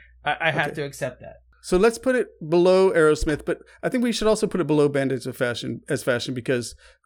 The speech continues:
Speaker 2: those, um, both things, um,
Speaker 1: They're
Speaker 2: are,
Speaker 1: Nelly
Speaker 2: uh,
Speaker 1: adjacent.
Speaker 2: Ne-, they're Nelly adjacent.
Speaker 1: Yeah. Well,
Speaker 2: But
Speaker 1: what
Speaker 2: I
Speaker 1: about
Speaker 2: think
Speaker 1: the
Speaker 2: that
Speaker 1: man bun? What's so bad about the man bun hair, hairstyle? And what's so bad about gas powered leaf blowers?
Speaker 2: Well, those really bother people. Um,
Speaker 1: Not me.
Speaker 2: and,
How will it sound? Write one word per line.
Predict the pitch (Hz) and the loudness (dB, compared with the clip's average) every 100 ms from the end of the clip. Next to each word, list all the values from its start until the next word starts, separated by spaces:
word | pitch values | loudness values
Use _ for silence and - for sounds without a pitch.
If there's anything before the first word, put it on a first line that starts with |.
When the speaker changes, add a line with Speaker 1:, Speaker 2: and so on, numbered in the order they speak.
| - | -2
Speaker 2:
those, | 151 139 - | 0 0 -4
um, | 165 127 | -2 2
both | 175 202 | 4 2
things, | - 208 202 180 - | 0 -2 -2 -4 -2
um, | 143 131 | 0 0
Speaker 1:
They're | 160 135 | 2 2
Speaker 2:
are, | 127 | 4
Speaker 1:
Nelly | 180 170 | 4 2
Speaker 2:
uh, | 127 | 0
Speaker 1:
adjacent. | 123 127 127 - | -2 -4 -8 -6
Speaker 2:
Ne-, | 151 156 156 | 0 2 2
they're | 143 143 | 4 4
Nelly | 143 165 170 | 6 4 4
adjacent. | 151 147 139 147 131 | 2 0 0 -2 -4
Speaker 1:
Yeah. | 143 | -6
Well, | 135 - _ | -14 -18 _
Speaker 2:
But | 349 | 2
Speaker 1:
what | 302 | 6
Speaker 2:
I | |
Speaker 1:
about | 294 277 | 8 6
Speaker 2:
think | - | 2
Speaker 1:
the | |
Speaker 2:
that | 254 | 4
Speaker 1:
man | 247 262 | 4 4
bun? | 214 143 | 2 2
What's | 185 - | -2 0
so | 226 | 0
bad | 214 214 | 0 0
about | 214 202 | -2 -6
the | |
man | 190 196 196 | -2 0 0
bun | 190 185 180 - | 0 0 -4 -12
hair, | 165 180 - | -6 -6 -6
hairstyle? | 165 190 - 165 113 147 | -4 -2 -2 -4 -4 -4
And | 175 | -4
what's | 220 | -2
so | 247 | -2
bad | 226 226 | 0 0
about | 220 214 160 | 0 -4 -4
gas | 175 175 | -4 -4
powered | - 185 175 | -4 -4 -4
leaf | 190 220 | -6 -8
blowers? | 151 127 180 | -4 0 6
Speaker 2:
Well, | 185 185 | 8 8
those | 170 226 233 | 6 4 2
really | 247 233 | 0 0
bother | 180 175 170 | 2 2 2
people. | 180 160 160 151 - | -4 -4 -2 -2 -2
Um, | 147 127 127 | 0 0 0
Speaker 1:
Not | 180 180 | -4 -4
me. | 196 247 240 | -2 -2 0
Speaker 2:
and, | 165 156 | 2 2